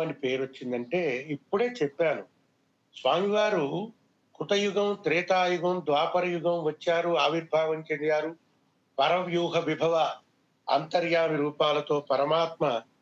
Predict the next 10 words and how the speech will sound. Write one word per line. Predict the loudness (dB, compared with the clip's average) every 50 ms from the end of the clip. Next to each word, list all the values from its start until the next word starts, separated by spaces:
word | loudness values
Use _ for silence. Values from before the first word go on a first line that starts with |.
| _ _ _ _ _ -2
చక్కగా | -2 0 0 0 0 2 2 2 2 2 0 -2 -6 -10 _ _ _ _
తన | -4 -2 0
యొక్క | 0 -2 -2 -2 -2 -2
కార్యక్రమాలన్నీ | 0 2 2 0 0 -2 0 0 0 0 0 0 -2 -2 -2 -2
కూడా | -2 -2 -2 -2
చేసి | -2 -2 -4 -6 -6 -6 -6 -6
వెళ్ళారు. | -4 -2 0 0 0 -2 -6 _ _ _ _ _ _ _ _ _ _ _ _ _ _ _ -2
కలియుగ | 0 2 2 2 2 2 0 0 -2
ప్రారంభంలో | 0 0 2 4 4 6 6 4 4 4 0 0 0 0 0 -2 -2 -2 -4 -8 _ _ _ _ _ _ _ _ _ -8
ఈయన | -4 -2 0 0 2